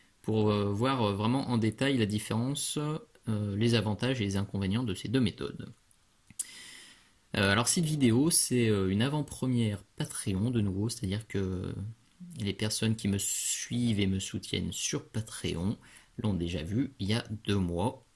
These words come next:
Donc là aussi, je vous remets le lien ci-dessous. Euh, n'hésitez pas à aller, euh, jeter un œil pour voir, euh, bah, tout ce que, tout ce que je propose, euh, sur cette page. Alors,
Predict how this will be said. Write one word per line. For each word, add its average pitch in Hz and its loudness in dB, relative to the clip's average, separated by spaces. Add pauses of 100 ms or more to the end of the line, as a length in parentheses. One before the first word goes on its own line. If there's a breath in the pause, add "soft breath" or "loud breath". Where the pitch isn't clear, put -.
(160)
Donc 98 -6
là 104 -2
aussi, - -4
je 110 -4
vous 113 0
remets 95 0
le 87 -4
lien 87 -6
ci-dessous. - -2 (640 loud breath)
Euh, 87 -4
n'hésitez 127 0
pas 101 -2
à - 0
aller, 98 0
euh, 90 -4
jeter 117 -2
un 90 2
œil 123 0
pour 95 -8
voir, 107 -4
euh, - -8 (140)
bah, 120 -8 (240)
tout - -10
ce - -10
que, 110 -4 (320)
tout 123 -8
ce - -8
que - -2
je - -4
propose, 147 0 (920)
euh, 90 -4
sur - -6
cette - -4
page. - -10 (1160 loud breath)
Alors, 104 2